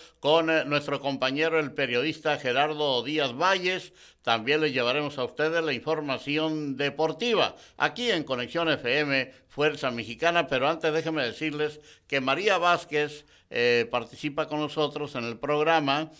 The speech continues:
y nos dice, eh, en, en la sala de chat, nos dice:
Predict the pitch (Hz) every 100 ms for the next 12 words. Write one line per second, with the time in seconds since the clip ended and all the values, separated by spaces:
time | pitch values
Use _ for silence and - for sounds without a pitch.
0 | - _ 113 123 127 117 139 180 - 147
1 | 147 147 - 120 117 113 110 110 107 -
2 | - 113 110 - 127 120 120 117 - 160
3 | 180 175 147 135 127 131 - - - -
4 | 113 117 147 143 147 135